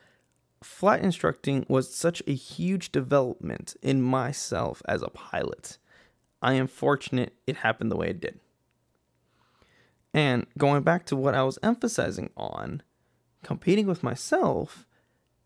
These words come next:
I completed my A T P license while I was flight instructing, 'cause there was nothing else I could get except the A T P. Although,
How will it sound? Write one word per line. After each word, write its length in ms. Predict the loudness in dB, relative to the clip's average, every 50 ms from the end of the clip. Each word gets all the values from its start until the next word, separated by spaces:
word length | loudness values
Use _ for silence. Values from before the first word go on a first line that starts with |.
| _ _ _ _ _ _ _ -4
I 240 | 0 0 0 0 -2 _ _ _ _ _ _ _ _ -6
completed 680 | -4 -4 -4 -4 -8 -10 -2 0 0 2 2 2 2 2
my 200 | 2 0 0 -2 _ _ -4
A 160 | 0 0 0
T 240 | 0 -2 -2 -4 -4
P 400 | -4 -4 0 2 2 2 2 0 -4 -6
license 800 | -2 0 0 0 0 -2 -4 -10 -12 -12 -14 -16 -16 -16 -20 _ _ _ _ _ _ _ _ _ _ -12 -2
while 320 | 2 2 2 2 2 0
I 60 | -2 -2
was 180 | -2 -2 -4
flight 240 | 2 4 4 4 4
instructing, 480 | 0 -6 -8 -10 -12 -12 -12 -20 -20 _ _ _ _ _ _ _ _ _ _ _ _ _ _ _ _ _ _ _ -4 0
'cause 120 | 0 2
there 100 | 4 2
was 140 | 2 2 2
nothing 300 | 0 0 2 0 0 0
else 160 | 0 0 0
I 80 | 0 0
could 180 | 0 -2 -2
get 220 | -2 -4 -4 -6 _ _ _ _ _ _ _ _ _ _ _ _ -6
except 320 | -6 -4 0 0 -2 -2 -2
the 200 | -6 -4 -4 -4
A 40 | -4
T 200 | -6 -8 -8 -6
P. 300 | -4 -4 -4 -4 -6 _ _ _ _ _ _ _ _ _ _ _ _ _ _ _ _ -2
Although, 640 | 0 2 2 4 4 4 4 4 2 -2 -4 -8